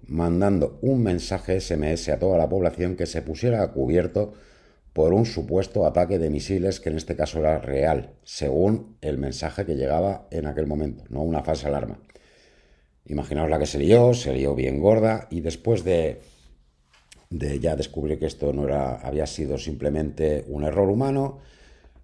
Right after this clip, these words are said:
se siguió indagando y podréis, podéis buscarlo si queréis por internet. El encargado de un, del manejo de este sistema de alarma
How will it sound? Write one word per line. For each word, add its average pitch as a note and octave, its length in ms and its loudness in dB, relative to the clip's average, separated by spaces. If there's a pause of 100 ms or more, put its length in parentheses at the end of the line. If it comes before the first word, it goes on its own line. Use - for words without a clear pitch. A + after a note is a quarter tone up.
se - 140 -10
siguió F2+ 260 0
indagando B2 480 6
y B2 60 6
podréis, G#2 540 2
podéis C#2 440 -4
buscarlo D#2 500 -2
si D#2 140 -8
queréis D2+ 220 -2
por F2+ 140 -2
internet. F#2+ 440 0 (880)
El G2+ 720 4
encargado G2+ 1300 2
de C#2+ 260 -6
un, F#2+ 840 0
del D2+ 160 -10
manejo G2 400 -4
de F#2+ 80 0
este F#2 180 -6
sistema D#2+ 380 -4
de C2+ 60 -2
alarma F2 580 0